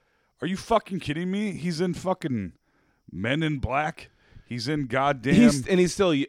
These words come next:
Speaker 2: early in his career. Like, he'll
Speaker 1: Yeah.
Speaker 2: be, uh, he'll be a fr-,
Speaker 1: He's in all, the Avengers.
Speaker 2: in twenty forty-five,
Speaker 1: He's,
Speaker 2: he'll,
Speaker 1: yeah.
Speaker 2: he'll win the Academy Award for playing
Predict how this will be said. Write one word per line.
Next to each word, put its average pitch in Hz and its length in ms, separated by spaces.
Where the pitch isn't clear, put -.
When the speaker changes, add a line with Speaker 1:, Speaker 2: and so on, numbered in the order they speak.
Speaker 2:
early 135 280
in 113 60
his 101 120
career. 117 300
Like, 104 120
he'll 143 200
Speaker 1:
Yeah. 135 40
Speaker 2:
be, 120 200
uh, 110 80
he'll 139 160
be 135 80
a 117 60
fr-, - 100
Speaker 1:
He's 165 220
in 190 80
all, 170 200
the 143 200
Avengers. 156 840
Speaker 2:
in 131 200
twenty 156 360
forty-five, 143 760
Speaker 1:
He's, 135 80
Speaker 2:
he'll, 135 140
Speaker 1:
yeah. 147 40
Speaker 2:
he'll 139 260
win 135 200
the 127 180
Academy 120 460
Award 113 320
for 110 80
playing 107 240